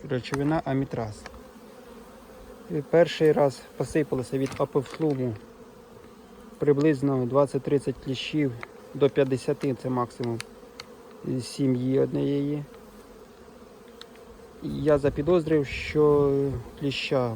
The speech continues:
багато, а ці пластини не діють. Я через десять днів спробував на двох сім'ях, і кліщ дійсно досить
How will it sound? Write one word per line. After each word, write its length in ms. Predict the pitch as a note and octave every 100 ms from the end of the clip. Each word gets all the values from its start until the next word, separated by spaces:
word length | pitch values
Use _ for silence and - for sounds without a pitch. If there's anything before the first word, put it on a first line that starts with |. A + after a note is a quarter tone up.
| C3+
багато, 640 | B2 A#2 D#3 F3 - E3+ - -
а 360 | B2 A#2+ B2 B2 A#2+ - - - - -
ці 80 | D#3
пластини 580 | C#3 B2 - C#3+ C3+ C3
не 140 | C3
діють. 480 | B2 A2+ A2 G#2+ - - - - - - - - - -
Я 280 | B2+ D3 C#3+
через 320 | D3+ C#3+ C3 B2+ -
десять 460 | C#3 C#3+ C#3 - C3
днів 260 | C#3 B2+ -
спробував 560 | - D3 C#3+ C3 B2+ B2+
на 100 | A#2+
двох 180 | C3+
сім'ях, 460 | - D#3+ D3+ C3+ B2 - C#3+
і 180 | B2+ B2
кліщ 360 | D3+ D#3 C3+ -
дійсно 360 | C3+ C#3+ - C3+ B2 B2+ B2+
досить 500 | C#3 C#3 - C3 -